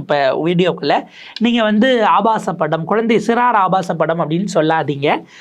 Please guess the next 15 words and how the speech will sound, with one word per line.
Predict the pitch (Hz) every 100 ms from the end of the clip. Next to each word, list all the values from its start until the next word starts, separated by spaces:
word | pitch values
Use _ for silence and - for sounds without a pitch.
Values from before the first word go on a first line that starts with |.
| - -
அதற்கு | 170 214 214 208
பதிலாக, | 185 202 240 170 143 196 302 - - - -
ஆ, | 170 165 170 170 -
ஒரு | 220 240 240 185
டேர்மே | 254 254 247
அவங்க | 226
கொடுத்துருக்குறாங்க, | 196 185 190 175 156 151 -
child | 214 226
sexual | 214 226 214
exploitative | - - 208 196 196 240 220
and | 170
abuse | 160 196 214 214
material | 170 165 160
அப்படின்னு | 151 151 165
கொடுத்துருக்குறாங்க. | 147 147 139 139 160